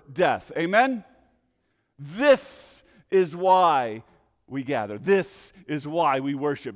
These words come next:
This is what matters. And, and I love the, the whole story. There's so much. We can't go into all of it, but there's, there's so much. And, uh, man, I, you know, he's got Mary and he's got Martha, and, and he spends so much time in Bethany. This is where he spends leading up to his death.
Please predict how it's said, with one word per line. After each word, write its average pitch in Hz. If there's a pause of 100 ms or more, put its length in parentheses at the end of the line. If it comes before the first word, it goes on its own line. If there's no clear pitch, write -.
(120)
This 190
is 165 (140)
what 175
matters. 143 (280)
And, 196
and 190
I 175
love 175
the, 147
the 156
whole 160
story. 156
There's 151
so 185
much. 170
We 156
can't 165
go 151
into 156
all 147
of 143
it, 131
but 135
there's, 143 (180)
there's 151
so 185
much. 160
And, 123 (400)
uh, - (280)
man, 214 (100)
I, - (760)
you 175
know, 175
he's 165
got 190
Mary 185
and 160
he's 143
got 180
Martha, 170
and, 135
and 135
he 151
spends 175
so 180
much 165
time 165
in 147
Bethany. 151
This 160
is 143
where 147
he 147
spends 160
leading 156
up 151
to 143
his 123
death. 147